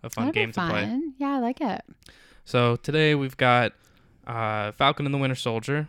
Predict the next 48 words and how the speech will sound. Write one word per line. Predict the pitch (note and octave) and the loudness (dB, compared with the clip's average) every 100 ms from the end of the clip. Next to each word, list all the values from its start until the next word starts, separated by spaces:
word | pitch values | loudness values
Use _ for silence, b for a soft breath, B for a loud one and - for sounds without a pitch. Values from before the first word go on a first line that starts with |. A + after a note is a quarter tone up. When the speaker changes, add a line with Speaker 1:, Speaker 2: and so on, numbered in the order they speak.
| - | -10
Speaker 1:
which | - | -10
we'll | G#2+ | -6
talk | G#2+ G#2 | -4 -4
about | - A2+ | -4 -6
first. | - A2 A#2+ - - | -2 -4 -4 -6 -6
We | B2 | -4
also | A2 A#2 | -4 -4
have | A2 A2 G#2+ | -2 -2 -2
our | G#2+ A2 | -4 -2
top | B2 A#2 | 2 2
one | A#2 | 2
hundred | A#2+ A#2 A2+ - | 0 0 -4 -4
movie | A#2+ A#2 A#2 | -4 -4 -2
challenge, | B2 A#2 A#2 A#2+ A#2+ - b b | 0 0 0 -4 -6 -12 b b
some | - G#2+ G#2+ G#2 | -8 -6 -6 -4
pop | - B2+ - | 0 0 -2
trivia, | - D3 C#3+ D3 D3 C#3+ | -6 -4 -2 0 0 -2
and | A#2 A2+ A2+ | -2 -2 -2
we'll | A2 | -6
pick | G2+ G2 | -6 -6
our | F#2+ | -6
movie | F#2+ - | -8 -12
for | - - | -12 -12
next | - - | -12 -14
week. | - - - | -14 -14 -10
Speaker 2:
Yes. | G3 F3+ - - - - _ | -6 -6 -6 -18 -18 -20 _
Speaker 1:
But | B2+ | 0
let's | C3 | 2
start | C#3 A#2 | 2 2
with | A#2 | 2
Falcon | A#2 G#2+ - | -2 -4 -4
and | G#2+ | -10
the | G#2 | -8
Winter | G2+ G#2 | -10 -8
Soldier, | G#2+ G#2 G#2+ | -6 -6 -2
episode | G#2+ A2 A2 A#2+ | -2 0 2 4
Speaker 2:
Please. | A2 | 4
Speaker 1:
one. | A2 G#2+ G#2+ A#2 _ b b b b | 2 0 -4 -10 _ b b b b
I, | - A#2+ A#2+ - _ - | 0 2 0 -4 _ -4
I | C#3 | -2
wanna | D3 D#3 D3 | 0 0 -2
give | D3+ | -4
the | C#3 | -4
floor | C3 C#3+ C#3+ | -4 0 0
to | B2+ | 2
you | B2+ B2+ | 0 0
to | A#2+ | -2
just | A2+ A#2 - | -6 -4 -4